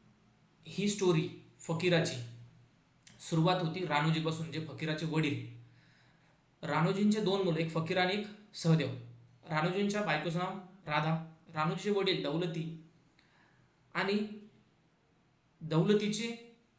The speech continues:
त्यांची पत्नी राही. हे सगळे राहता कुठं?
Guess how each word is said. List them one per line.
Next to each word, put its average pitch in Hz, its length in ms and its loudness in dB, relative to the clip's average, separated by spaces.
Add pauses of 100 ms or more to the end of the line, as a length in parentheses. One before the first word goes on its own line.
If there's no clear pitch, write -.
(680)
त्यांची 180 240 0
पत्नी 196 600 -2 (460)
राही. 147 260 -2 (1040)
हे 160 140 -6
सगळे 165 260 2
राहता 165 300 0
कुठं? 165 300 0